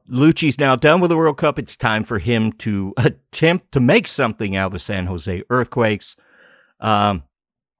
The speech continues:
now, the Earthquakes have a lot of talent in their academy. Uh, and, uh, Lucci's longtime work with F C Dallas makes him a good fit for this latest incarnation of the Earthquakes,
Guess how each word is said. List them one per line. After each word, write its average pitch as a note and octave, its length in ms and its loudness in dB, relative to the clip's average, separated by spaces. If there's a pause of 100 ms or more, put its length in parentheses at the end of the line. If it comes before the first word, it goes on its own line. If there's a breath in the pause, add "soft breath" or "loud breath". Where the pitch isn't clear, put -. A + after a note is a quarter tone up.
(140)
now, C#3 160 4
the D3+ 140 2
Earthquakes G#3 380 2
have A#2+ 160 4
a G2 60 0
lot G#2 320 2
of A2+ 160 -4
talent C3 440 -2
in G#2+ 160 0
their G2+ 180 0
academy. F#2 640 0 (840)
Uh, G#2 420 4 (380)
and, G#2+ 400 0
uh, G2+ 180 0
Lucci's G#2 460 -4
longtime A2 440 0
work G2 220 -4
with F#2+ 100 -6
F F#2+ 160 -2
C G2+ 200 -6
Dallas A2 500 0 (400 loud breath)
makes A#2+ 240 0
him C#3+ 100 -2
a C#3+ 60 -2
good B2 340 2
fit - 600 0 (360)
for A#2 140 -4
this G#2+ 240 -2
latest A3 480 0
incarnation F2+ 680 -4
of E2+ 60 -8
the F2 140 -4
Earthquakes, F2 560 -8